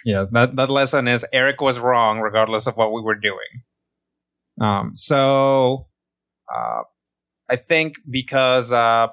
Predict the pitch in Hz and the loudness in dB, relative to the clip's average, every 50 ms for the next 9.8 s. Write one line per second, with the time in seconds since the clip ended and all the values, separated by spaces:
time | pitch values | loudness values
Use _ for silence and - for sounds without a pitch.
0 | - - 143 135 123 - - 131 127 120 117 113 113 117 123 123 120 120 123 120 | -2 -2 0 0 0 -2 0 0 2 2 0 0 -2 0 0 2 2 2 0 0
1 | 113 117 117 117 117 117 117 117 117 117 117 117 117 117 117 113 - - 113 104 | 0 0 0 2 2 2 2 4 4 4 4 4 4 4 2 2 2 2 2 4
2 | 101 101 101 101 104 110 - - - 123 104 104 110 131 131 135 135 139 139 139 | 4 2 2 2 0 0 0 0 0 0 -2 -2 -2 0 2 2 2 2 2 0
3 | 147 113 92 - _ _ _ _ _ _ _ _ _ _ _ _ - - 135 127 | -2 -4 -8 -10 _ _ _ _ _ _ _ _ _ _ _ _ -2 0 2 2
4 | 123 - - - 147 135 131 131 135 123 131 131 123 123 131 131 127 127 127 123 | 2 0 -2 0 0 2 2 2 2 2 2 2 2 2 2 2 2 2 2 2
5 | 127 127 117 - - - 123 120 117 - - 139 135 127 123 127 120 - 123 120 | 2 0 -2 -2 -2 -2 -2 -2 -2 0 0 0 2 2 2 0 0 0 -2 -4
6 | - - 147 127 127 127 123 127 123 123 123 - - 135 127 123 - 135 131 127 | -2 -2 0 2 2 2 2 2 2 2 0 0 0 -2 -2 -2 -2 0 0 2
7 | 127 127 127 123 117 110 113 113 113 110 107 110 - - 131 123 123 123 120 117 | 2 2 2 0 0 0 0 2 2 0 -2 -4 -6 -6 -4 -2 0 0 2 0
8 | 117 120 - - - - 127 127 120 127 123 - 131 123 123 123 123 120 - - | 0 0 -4 -8 -4 -2 -2 0 0 -2 -2 -2 0 0 0 0 -2 -4 -4 -2
9 | 120 120 - 147 151 156 147 - 143 139 135 131 127 123 - | -2 0 2 2 0 0 0 0 0 2 2 2 0 -2 -4